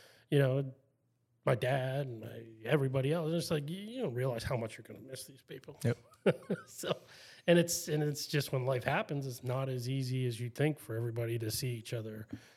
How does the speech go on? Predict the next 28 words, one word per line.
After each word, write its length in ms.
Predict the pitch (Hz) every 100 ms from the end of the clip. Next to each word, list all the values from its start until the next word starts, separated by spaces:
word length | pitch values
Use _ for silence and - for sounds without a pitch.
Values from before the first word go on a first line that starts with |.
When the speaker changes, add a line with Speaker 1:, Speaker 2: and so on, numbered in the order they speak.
| _ -
Speaker 1:
two, 160 | - 127
three 200 | 123 113
times 260 | 120 107
a 60 | 110
year. 240 | 107 101 -
So 160 | 120
sometimes 500 | 110 135 139 147 139
it's 160 | 113 -
like, 160 | 117 117
I, 100 | 131 -
like, 100 | 123
I 80 | 127
didn't 160 | 208
s-, 160 | - -
I 60 | 143
haven't 160 | 165
seen 160 | - 120
my 40 |
mom. 420 | 120 123 131 131 117 _ _ _ _ _ _ _ _ _ _ _ _ _ _ -
Um, 600 | 147 143 139 131 127 123 - - _ _ _ _ _ _ _ _ _ _ _ _ - _ _ _ _ -
shit, 160 | 131
when 140 | 131 139
the 60 |
hell 120 | 147
was 200 | 139 143 135
the 40 |
last 260 | 107 110
time? 140 | -